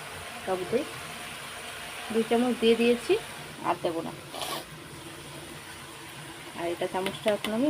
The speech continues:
উঠিয়ে রাখবো, ফ্রিজে এইভাবে রাখলে ভালো থাকবে টক দইটা,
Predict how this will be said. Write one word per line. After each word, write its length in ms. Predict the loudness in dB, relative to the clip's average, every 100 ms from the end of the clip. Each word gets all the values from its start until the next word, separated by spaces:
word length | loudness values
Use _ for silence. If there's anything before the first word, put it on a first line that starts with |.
| 4
উঠিয়ে 240 | 2 0 0
রাখবো, 240 | -2 -8 -12 -12 -8 -4 -4 -6 -10 -14 -14 -14 -10
ফ্রিজে 300 | 2 4 8 10
এইভাবে 260 | 10 10 10 10
রাখলে 260 | 8 4 2 2 -2
ভালো 160 | 0 2
থাকবে 260 | 2 0 -2 -4 -8 -14 -4
টক 120 | -4 -2
দইটা, 240 | -6 -4